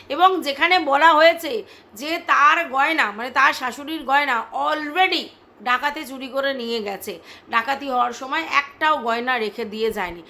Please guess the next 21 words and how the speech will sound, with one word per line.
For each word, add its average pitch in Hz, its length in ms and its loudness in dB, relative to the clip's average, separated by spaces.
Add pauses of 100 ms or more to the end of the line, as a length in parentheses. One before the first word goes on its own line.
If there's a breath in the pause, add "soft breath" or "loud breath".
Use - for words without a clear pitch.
(240 loud breath)
তাহলে 339 320 6
আমরা 339 280 2
ধরে 254 280 -2
নেব 320 240 0
যে 254 260 -6
এই 330 300 -6
কদিনে 320 340 -2
তারা 320 280 -4 (240)
এত 269 220 -6
গয়না 294 440 0
তৈরি 294 240 -8
করে 302 260 -2
নিয়েছে 302 440 -4 (360 loud breath)
এবং 320 240 0
সেই 330 300 -2
গয়নাগুলো 339 500 2
কোনো 330 380 0
দিন 370 380 0
পরে 349 300 4
দেখালো 320 400 0
না, 233 200 0